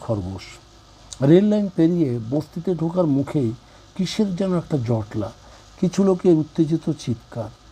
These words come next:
প্রায় একই রকম লেগে থাকে এখানে। কেষ্টর মা সেদিকে মন দিল না। এখান থেকে শোনা যাচ্ছে এক কুড়ির কান্নার আওয়াজ।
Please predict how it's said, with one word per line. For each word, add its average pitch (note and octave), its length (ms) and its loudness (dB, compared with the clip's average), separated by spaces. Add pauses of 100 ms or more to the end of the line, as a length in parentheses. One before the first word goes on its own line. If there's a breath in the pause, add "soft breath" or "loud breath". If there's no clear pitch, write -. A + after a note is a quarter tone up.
(380 soft breath)
প্রায় E3+ 360 2
একই D3+ 320 0
রকম D3+ 340 0
লেগে A#2+ 260 4
থাকে A2+ 400 -4
এখানে। G2+ 300 -6 (560 loud breath)
কেষ্টর F3 400 2
মা D#3 220 2
সেদিকে D#3 420 0
মন C3+ 300 4
দিল C3 200 2
না। G2 380 -10 (300 soft breath)
এখান E3+ 320 2
থেকে F3 220 0
শোনা D3+ 320 0
যাচ্ছে A#2+ 500 -4 (120)
এক D3+ 240 0
কুড়ির C#3+ 340 2
কান্নার C3+ 480 0
আওয়াজ। A2 380 2